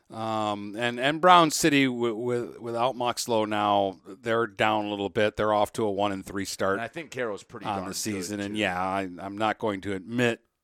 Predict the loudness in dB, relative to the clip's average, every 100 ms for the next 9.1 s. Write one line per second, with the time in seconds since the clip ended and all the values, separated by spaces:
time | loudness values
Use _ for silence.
0 | _ -12 -8 -6 -4 -4 -4 -4 0 0
1 | 0 -2 0 0 -4 -14 _ _ _ _
2 | -8 -6 -4 -4 -6 0 4 4 4 2
3 | 0 0 4 4 4 -2 -10 -10 -10 -10
4 | -6 -2 0 0 -4 -8 -8 -14 -18 -20
5 | _ _ -20 -20 _ -12 -8 -6 -6 -6
6 | -4 -4 -6 -8 -6 -8 -8 -10 -4 -2
7 | -4 -6 -6 -6 -6 -4 -2 -2 -4 _
8 | -20 -8 -6 -6 -8 -12 -8 -4 -4 -6